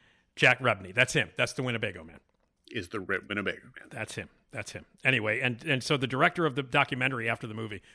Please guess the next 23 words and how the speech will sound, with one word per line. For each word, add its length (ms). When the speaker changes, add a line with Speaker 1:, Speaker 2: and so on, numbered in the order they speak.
Speaker 1:
was 100
doing 200
a 40
Q 200
and 80
A, 40
and 140
he's 100
like, 180
"Uh, 160
Jack 300
couldn't 160
be 160
here, 140
but 100
we 100
do 140
have 100
him 120
on 80
the 60
phone." 340
<laughs> 80